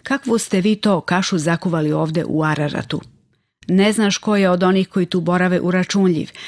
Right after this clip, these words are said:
i bez toga na ovom belom svetu ne možeš uvek da razaznaš ko je u tvojoj okolini lud, a ko nije.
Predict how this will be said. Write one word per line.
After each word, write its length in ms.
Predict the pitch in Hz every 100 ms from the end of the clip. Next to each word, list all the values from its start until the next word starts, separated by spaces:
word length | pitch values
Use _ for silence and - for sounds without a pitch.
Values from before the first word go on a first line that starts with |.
| -
i 60 | 190
bez 220 | 185 196
toga 260 | 226 214 202
na 180 | 180 180
ovom 200 | 180 175
belom 300 | 185 180 160
svetu 440 | - 180 185 185
ne 120 | 175
možeš 340 | 190 165 156 -
uvek 260 | 185 190
da 140 | 160 156
razaznaš 680 | 151 165 180 185 170 - - - -
ko 200 | - 233
je 120 | 208
u 120 | - 156
tvojoj 360 | 180 185 170
okolini 580 | 170 143 185 180 175 151
lud, 320 | 156 208 185 -
a 140 | 175
ko 200 | - 196
nije. 420 | 175 175 170 165